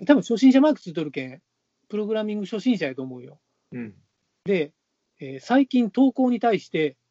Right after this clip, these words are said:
Speaker 1: 言い方がきつめな方が多いのです。多いので疑問です。
Speaker 2: うん。
Speaker 1: 確かに質問者側も問題があると思うのですが、
Speaker 2: うん。
Speaker 1: えー、最初からきつい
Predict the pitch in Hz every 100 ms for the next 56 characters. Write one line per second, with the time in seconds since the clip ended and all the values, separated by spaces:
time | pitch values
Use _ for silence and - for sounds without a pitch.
0 | - 220 247 247 240 220 - - 226 226
1 | 226 233 _ 208 214 151 151 185 147 120
2 | 131 - _ _ 202 240 226 147 123 185
3 | - _ 160 170 202 196 120 - _ _
4 | _ _ _ _ _ _ _ _ _ _
5 | _ _ _ - 254 - 143 156 131 -
6 | - 220 226 220 202 196 190 135 147 175
7 | 175 170 143 123 143 143 160 160 123 113
8 | 139 143 143 - _ _ _ _ - 110
9 | - 147 139 131 123 131 202 226 240 -
10 | - 202 190 - - 226 156